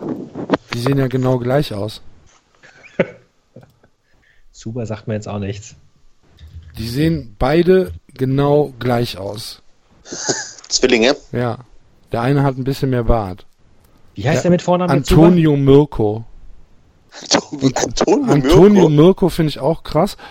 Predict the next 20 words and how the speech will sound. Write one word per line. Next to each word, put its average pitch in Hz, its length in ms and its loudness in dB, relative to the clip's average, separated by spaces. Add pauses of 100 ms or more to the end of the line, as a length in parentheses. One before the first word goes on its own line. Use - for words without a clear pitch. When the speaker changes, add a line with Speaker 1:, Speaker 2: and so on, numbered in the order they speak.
(200)
Speaker 1:
Und 127 160 -4
der 131 200 2
Zuber 175 380 0
heißt 143 180 -2 (180)
Steven. 131 500 -2 (2250)
Nach 120 200 -4
Steven 233 400 -2
Speaker 3:
Antonio 226 140 2
Speaker 1:
Seagal. 165 320 4
Speaker 3:
Mirko? - 460 -4
Speaker 1:
Antonio 151 440 -4
Speaker 2:
Czolak 139 320 2
Speaker 1:
Mirko. 143 120 -6
Speaker 2:
heißt, 135 180 -4
weiß 123 240 -2
ich. 104 220 -18 (2000)
Speaker 1:
Ich - 100 -8
hab's - 180 2
trotzdem 113 440 -4
gesagt. 101 520 -10